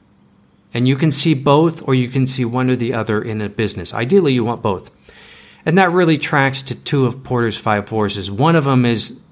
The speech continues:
this idea of a threat of potential entrants. How difficult is it for a well-funded, well-run company to jump into your business? How attractive is it to them?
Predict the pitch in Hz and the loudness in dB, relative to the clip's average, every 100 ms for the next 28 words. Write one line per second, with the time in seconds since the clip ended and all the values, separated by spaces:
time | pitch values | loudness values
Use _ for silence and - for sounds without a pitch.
0 | - 123 - 135 120 127 120 107 127 104 | -2 -2 0 -2 0 2 2 0 -2 -6
1 | - 120 135 135 - - 120 123 117 117 | -4 0 0 0 -6 -6 -4 -2 -4 -4
2 | 113 107 104 92 - - - - - - | -4 -4 -4 -6 -8 -18 -20 -20 -12 -2
3 | 143 135 - 170 170 170 151 143 143 139 | 0 0 0 0 0 -4 -2 -2 0 0
4 | 123 123 123 - 120 117 104 120 147 143 | 2 0 -2 -4 0 0 0 0 0 0
5 | 135 127 123 107 101 120 135 131 123 113 | 0 0 0 -2 0 0 2 2 2 0
6 | 117 107 113 107 - 104 98 107 113 120 | -2 -2 -2 -4 -6 -10 -4 0 0 -2
7 | - 120 107 110 101 104 104 98 85 - | -6 -6 -4 -4 -2 0 0 -2 -6 -12
8 | - _ _ _ _ _ _ _ _ _ | -16 _ _ _ _ _ _ _ _ _
9 | _ _ - - 139 139 190 190 - 104 | _ _ -8 0 0 2 0 0 -2 -2
10 | 98 104 - 98 92 | -2 -4 -6 -10 -10